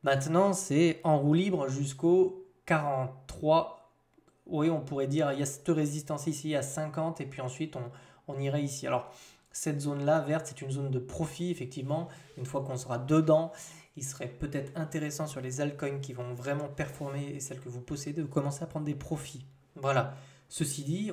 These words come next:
on n'est pas à l'abri de voir un Bitcoin qui pourrait casser ça, qui pourrait descendre plus bas. C'est pas impossible, ce serait énorme, mais ce, c'est, c'est, voilà. Ici, c'est comme une zone de profit. Alors, nous sommes sur un marché, euh,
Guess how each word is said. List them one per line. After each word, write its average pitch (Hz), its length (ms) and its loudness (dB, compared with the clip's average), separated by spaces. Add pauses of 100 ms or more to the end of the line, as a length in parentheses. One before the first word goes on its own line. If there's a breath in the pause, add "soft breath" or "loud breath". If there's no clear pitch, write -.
on 117 60 -8
n'est 113 120 -8
pas 160 180 4
à - 20 6
l'abri 170 300 2
de 143 80 -4
voir 135 180 -2
un 120 80 0
Bitcoin 175 360 -4
qui - 120 -12
pourrait 151 300 0
casser 147 320 -6
ça, 123 360 -8 (160)
qui - 120 -10
pourrait 151 260 0
descendre 143 480 -4
plus 151 200 -6
bas. 160 300 0 (380 loud breath)
C'est - 300 -6
pas 165 260 0
impossible, 160 840 0
ce - 160 -4
serait 127 260 0
énorme, 165 400 2
mais 139 80 -6
ce, 135 160 -6
c'est, 127 340 -2
c'est, - 320 -10
voilà. 135 240 2 (360 loud breath)
Ici, 156 200 -2
c'est 156 160 -4
comme 147 160 -2
une 147 100 -6
zone 143 160 -6
de 135 60 -6
profit. 131 320 -8 (340 loud breath)
Alors, 135 160 4
nous 190 140 4
sommes 202 200 -2
sur 165 220 -2
un 147 80 -4
marché, 135 420 -4
euh, 120 60 0